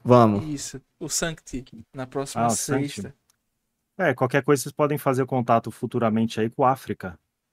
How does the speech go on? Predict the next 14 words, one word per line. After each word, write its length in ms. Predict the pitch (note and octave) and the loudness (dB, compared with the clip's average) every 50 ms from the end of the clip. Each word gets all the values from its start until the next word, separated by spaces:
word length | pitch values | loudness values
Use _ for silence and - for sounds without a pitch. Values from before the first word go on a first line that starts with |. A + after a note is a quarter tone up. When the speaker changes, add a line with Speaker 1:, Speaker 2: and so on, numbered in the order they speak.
| _ _ _ | _ _ _
Speaker 3:
tá? 240 | - G2 G#2 A2 A#2+ - | -6 -6 -6 -6 -8 -8
Ele 120 | G2 G2+ G#2+ | -8 -6 -2
é 20 | |
brasileiro 640 | G2+ A2+ A#2+ A#2+ A2 G#2+ G2+ G#2 A2 C3 D#3+ E3+ D#3+ | 0 2 2 2 2 0 0 0 2 2 2 2 0
e 80 | C#3 B2 | 2 2
ele 140 | A#2+ A#2 A#2 | 2 0 0
joga 340 | G#2+ G#2 A#2 A#2+ C3+ C#3 | 0 0 2 2 2 0
falando 340 | C#3+ - - C3 B2+ B2+ B2+ | -2 0 0 0 2 2 0
inglês 460 | B2 A#2+ G#2 G#2+ A2+ B2+ D3 D#3 D3 | 0 0 0 0 0 0 -2 -4 -4
e 40 | C#3+ | -4
ele 120 | D3 C#3+ C#3+ | -4 -4 -4
faz 240 | - - D3+ D#3 | -2 -2 -2 -2
live 300 | D3+ D3 C3 C3 C3 B2 A2+ | 0 2 2 2 2 0 -4
também. 300 | - F#2 F2 F2 F2 | -6 -6 -6 -8 -10